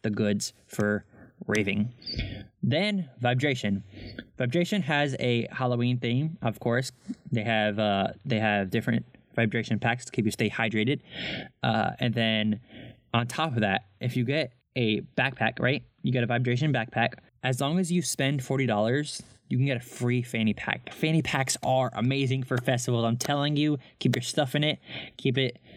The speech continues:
hidden. Don't let anybody steal from you. That's what these are for.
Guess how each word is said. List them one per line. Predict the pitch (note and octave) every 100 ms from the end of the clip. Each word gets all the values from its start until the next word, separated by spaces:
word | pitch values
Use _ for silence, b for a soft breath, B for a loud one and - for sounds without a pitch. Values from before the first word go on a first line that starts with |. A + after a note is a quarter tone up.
| B B
hidden. | - D#3+ D#3+ D#3 B B B B - B2
Don't | A#2+ C3
let | C3+ B2+ C3
anybody | C3 B2 A#2+
steal | B2 - D#3
from | C3 C#3+
you. | D3+ D#3 - F#3 -
That's | A2 -
what | A#2
these | A#2 A2
are | A2
for. | - A#2 -